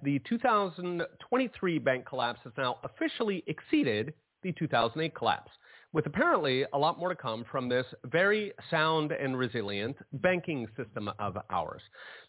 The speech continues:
Even the bottom feeders are slinking off as Toronto Dominion, Canada's second biggest bank, just scrapped plans to buy First Horizon out of Memphis, putting First Horizon and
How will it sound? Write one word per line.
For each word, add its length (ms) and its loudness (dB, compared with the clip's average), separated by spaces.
Even 280 4
the 140 0
bottom 420 2
feeders 300 0
are 200 -4
slinking 280 -4
off 300 -2
as 100 -4
Toronto 380 2
Dominion, 520 0
Canada's 420 -6
second 240 0
biggest 260 -6
bank, 280 -4
just 260 2
scrapped 520 0
plans 600 2
to 100 -4
buy 220 2
First 260 0
Horizon 560 2
out 140 0
of 120 -4
Memphis, 420 2
putting 220 2
First 300 0
Horizon 500 2
and 300 2